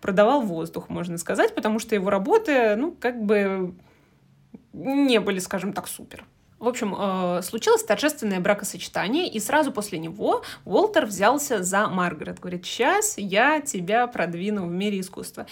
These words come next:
И начал продавать её картины. Основным местом продажи картины в тот, э, период был комедийный клуб в Сан-Франциско. Собственно, туда он и повёз, э,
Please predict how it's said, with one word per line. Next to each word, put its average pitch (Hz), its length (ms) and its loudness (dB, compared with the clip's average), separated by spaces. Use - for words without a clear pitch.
И 339 120 2
начал 330 280 4
продавать 220 460 6
её 220 140 2
картины. - 480 -2
Основным 220 480 0
местом 214 300 -4
продажи 202 280 -2
картины 381 400 -4
в - 80 -8
тот, 220 360 -2
э, 185 340 0
период 339 420 2
был 220 460 2
комедийный 202 460 -2
клуб 381 220 -2
в - 60 -8
Сан-Франциско. 247 800 -2
Собственно, - 380 -2
туда 226 280 4
он 240 160 2
и 226 40 -2
повёз, 220 540 -2
э, 180 440 -2